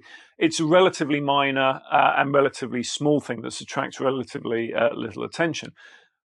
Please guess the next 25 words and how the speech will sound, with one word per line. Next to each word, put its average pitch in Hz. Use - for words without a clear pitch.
But 202
the 165
flip -
side 113
of -
that, 123
one 190
of 165
the 185
other 170
backlashes -
is, 165
of 160
course, 151
the 117
blue 151
pill, 135
red 135
pill 143
movement, 135
the 131
manosphere, 139
incels, 139
Andrew 156
Tate, 139